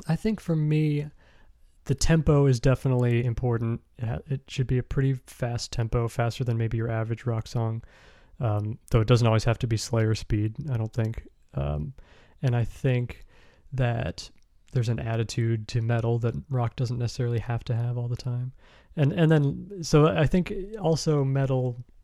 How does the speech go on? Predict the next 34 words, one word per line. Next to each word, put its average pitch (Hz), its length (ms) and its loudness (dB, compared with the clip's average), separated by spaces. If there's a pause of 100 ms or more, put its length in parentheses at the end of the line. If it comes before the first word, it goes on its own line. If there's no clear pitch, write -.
(580)
you're 139 160 6
right 123 240 6
that 120 120 2
Van 123 220 2
Halen 123 300 0
probably 120 320 0
isn't 120 260 -2
a - 40 -10
stereotypical 131 800 -2
metal, 131 260 -2
but 127 140 0
I 110 80 0
think 117 280 -4 (540)
it, 175 240 2
part 214 220 4
of 147 100 2
it 135 120 2
is 143 180 2
probably 131 320 2
Eddie 127 160 4
Van 120 160 0
Halen's 123 260 0
guitar. 131 420 -2
I 135 60 -2
think - 300 -6 (480)
a - 20 -4
s-, - 260 -6
a 151 60 0
guitar 139 360 4
solo 131 360 4
is 113 160 2
critical 117 440 -2
to - 120 -6
metal. 113 400 -4